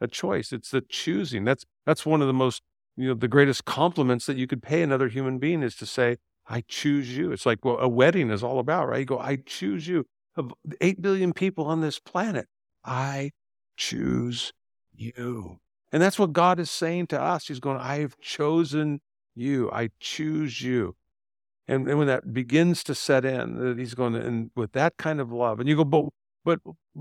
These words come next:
you know, like Larry was singing, it's extravagant. Oh, Lo-, Lord,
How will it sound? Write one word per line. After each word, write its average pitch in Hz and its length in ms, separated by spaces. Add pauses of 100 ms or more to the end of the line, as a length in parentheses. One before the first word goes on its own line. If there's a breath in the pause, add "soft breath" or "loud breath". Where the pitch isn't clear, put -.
(140)
you 160 80
know, 123 220
like 120 260
Larry 131 200
was 123 160
singing, 135 360
it's 135 160
extravagant. 143 640
Oh, 190 140
Lo-, 196 160
Lord, 175 380